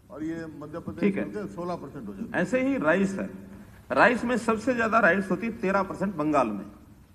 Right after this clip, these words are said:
Speaker 2: देश में सबसे ज्यादा। दूसरे नंबर पर पंजाब में है बारह परसेंट, यूपी में भी लगभग बारह परसेंट, थोड़ा सा कम है। फिर आंध्र, बिहार, तमिलनाडु, उड़ीसा, तेलंगाना, असम,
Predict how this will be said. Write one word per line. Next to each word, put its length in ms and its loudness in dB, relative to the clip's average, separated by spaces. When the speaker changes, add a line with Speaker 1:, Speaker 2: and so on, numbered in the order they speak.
Speaker 2:
देश 200 -6
में 80 -6
सबसे 280 -8
ज्यादा। 240 -10
दूसरे 240 2
नंबर 200 2
पर 120 0
पंजाब 340 2
में 100 0
है 120 2
बारह 220 4
परसेंट, 400 -6
यूपी 320 -4
में 160 0
भी 100 0
लगभग 340 2
बारह 220 4
परसेंट, 340 -4
थोड़ा 120 -2
सा 120 -4
कम 180 -4
है। 180 -2
फिर 120 0
आंध्र, 380 2
बिहार, 440 4
तमिलनाडु, 440 0
उड़ीसा, 420 0
तेलंगाना, 580 -2
असम, 440 -4